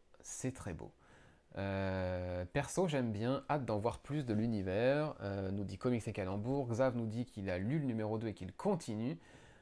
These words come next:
Euh, et voilà, trop tard, Boris. C'est pas grave, c'est pas grave. Tu peux toujours, dans le chat, me dire si à ton avis, tu penses que je vais continuer ou pas les, les séries quand, quand j'en parle.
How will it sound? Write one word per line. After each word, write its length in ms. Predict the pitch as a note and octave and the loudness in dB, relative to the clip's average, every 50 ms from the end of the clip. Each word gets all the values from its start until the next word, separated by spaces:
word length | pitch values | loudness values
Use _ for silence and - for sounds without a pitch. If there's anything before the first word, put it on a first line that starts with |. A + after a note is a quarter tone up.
| - - - | -18 -8 -4
Euh, 640 | A2 A2+ A2+ A2+ A2+ A2 A2 A2 G#2+ G#2+ G#2+ G2+ G#2 | -2 0 2 2 2 2 2 2 2 2 2 2 4
et 120 | C3 D#3 | 4 4
voilà, 380 | C#3+ B2 A2+ A#2 G#2 G2+ G2 G#2 | 4 4 4 4 4 4 4 2
trop 180 | - - G#2 | 0 -4 -6
tard, 320 | G2 - - F2+ F2+ F#2 F2+ | -6 -2 0 0 2 2 0
Boris. 260 | F2 F2 F#2+ F#2 F2+ | -2 -4 -6 -6 -8
C'est 180 | - - B2 A2 | -6 -6 -6 -4
pas 140 | - C#3 | -4 -4
grave, 400 | C#3+ D3 D3+ F3+ F3 C#3+ A2 G#2 G2+ - | -4 0 2 4 4 4 4 2 -4 -12
c'est 200 | - - - - | -12 -12 -8 -4
pas 100 | - A#2 | -2 -2
grave. 280 | A2+ B2+ B2+ A#2 E2 - - - - - - - - - - - - - - - - - | 0 0 -2 -2 -2 -4 -8 -18 -20 -18 -18 -18 -18 -18 -16 -16 -16 -16 -16 -18 -18 -18
Tu 80 | - - | -18 -14
peux 180 | - - G#2 | -10 -8 -10
toujours, 640 | - - - A2 G#2+ G2+ A2 B2+ D3+ D#3 A2+ D#2 - - - - - - - - - - - - - - - - G#2 G2 | -8 -4 -4 -2 0 0 0 0 0 0 -2 -2 -4 -8 -18 -20 -18 -20 -20 -20 -20 -20 -20 -20 -20 -20 -14 -12 -8 -4
dans 120 | B2 B2 A#2+ | -2 0 0
le 120 | A2+ G#2+ | 0 0
chat, 340 | G2 - - C#3+ C#3 - - - | 0 4 2 2 2 2 -2 0
me 80 | A2+ A2 | 0 2
dire 260 | G2+ B2 D#3 D3+ B2 | 2 2 2 2 0
si 140 | - - F#2+ | 2 0 0
à 80 | G#2+ | 0
ton 200 | - - D#3 D3 | 0 0 0 2
avis, 300 | C3+ B2+ B2 A#2 D3+ E3+ | 2 2 0 0 0 -2
tu 140 | E3 C3 A2 | -2 -2 -2
penses 240 | - D#3 D3+ C3+ - | -2 -2 -2 -2 -4
que 100 | - A#2+ | -4 -4
je 80 | G#2 | -2
vais 100 | G2+ G#2 | -2 -2
continuer 460 | G#2 - C3 B2+ - - A#2+ A2 B2+ C#3 | 0 0 -2 -2 -2 -4 -2 -2 0 0
ou 100 | A#2 G#2 | 0 0
pas 180 | - B2+ B2 | 0 0 0
les, 280 | A2 F#2+ F2 D#2+ E2 E2+ | 2 2 2 0 0 0
les 120 | F#2 F2+ | -2 -2
séries 300 | - - - G2+ G#2+ B2+ | -2 -2 -2 0 0 0
quand, 200 | B2 - - G2 F#2+ F2+ G2+ G#2+ G#2 | -2 -4 -6 -8 -8 -8 -8 -10 -10
quand 180 | - - A2+ A2+ | -6 -2 -2 0
j'en 140 | G#2+ B2 B2 | 0 0 4
parle. 260 | - - E2+ C#2+ C#2 | 6 6 6 6 2